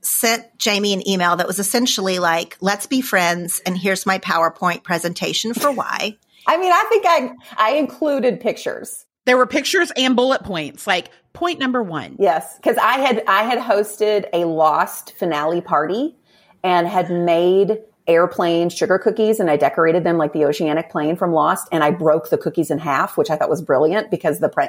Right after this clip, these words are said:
Speaker 2: plane crashed in half. And I
Speaker 3: Yes.
Speaker 2: sent her a picture of those cookies to be like, "See, look, I'm really good at this. Like, I really like pop culture too." <laughs>
Speaker 3: Yeah.
Speaker 1: Okay.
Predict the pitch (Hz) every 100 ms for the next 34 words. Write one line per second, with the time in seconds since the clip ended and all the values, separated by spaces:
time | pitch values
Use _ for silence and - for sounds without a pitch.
0 | - 156 120 139 143 131 - 160 143 147
1 | 160 180 _ - - 208 214 254 240 226
2 | 247 254 208 202 226 180 170 175 160 -
3 | - 180 175 - 170 180 185 165 151 -
4 | - - - - 175 175 170 151 139 -
5 | 123 - - 151 285 - - - - 719
6 | - - - - _ _ _ _ _ _
7 | _ - 208 339 _ _ _ _ _ _
8 | 269 262 285 233 214